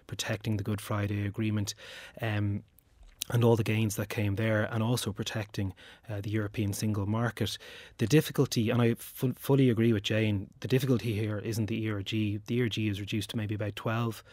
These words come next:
members at this stage. I met them before Christmas. Their two previous most outspoken people are now the Secretary of State for Northern Ireland and the Minister of State for Northern Ireland,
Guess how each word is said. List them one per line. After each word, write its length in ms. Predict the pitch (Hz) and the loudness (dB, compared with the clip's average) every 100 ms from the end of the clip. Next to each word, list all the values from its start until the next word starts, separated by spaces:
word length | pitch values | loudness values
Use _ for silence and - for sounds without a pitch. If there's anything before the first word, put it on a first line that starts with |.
| - - - | -20 -12 -2
members 340 | 117 123 110 | 2 2 2
at 80 | 113 | 0
this 120 | 120 | -2
stage. 300 | - 113 107 | 0 0 0
I 20 | |
met 260 | 104 113 - | 0 -2 -2
them 120 | 110 | -4
before 320 | 101 - 101 | -4 -4 -6
Christmas. 560 | - 120 113 123 113 - - - - | -4 -4 -2 -2 -4 -6 -14 -20 -10
Their 140 | - 107 | -4 -4
two 320 | - 127 117 | 0 0 0
previous 560 | - 120 123 120 107 | 0 2 4 4 2
most 220 | 107 104 110 | -2 -2 -4
outspoken 440 | 107 - 107 113 | -4 -4 -6 -4
people 240 | 113 104 107 | -4 -4 -4
are 20 | |
now 100 | 104 | -2
the 60 | 101 | -2
Secretary 360 | - 104 - | -4 -6 -6
of 40 | 107 | -6
State 220 | 107 101 | -6 -6
for 80 | 107 | -4
Northern 260 | 104 104 | -4 -4
Ireland 380 | 104 104 104 101 - - | -2 -2 -2 -4 -10 -12
and 80 | 110 | -6
the 40 | 107 | 0
Minister 320 | 113 135 - | 2 2 0
of 60 | |
State 220 | 107 104 101 | -2 -4 -2
for 80 | |
Northern 240 | 104 101 101 | -2 -2 0
Ireland, 320 | 104 101 98 | 0 0 -4